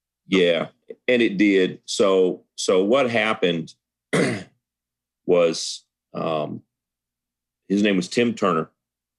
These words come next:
and he was a Master Sergeant Select,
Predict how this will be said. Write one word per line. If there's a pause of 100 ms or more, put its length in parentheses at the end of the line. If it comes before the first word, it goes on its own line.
(640)
and
he
was
a
Master
Sergeant
Select,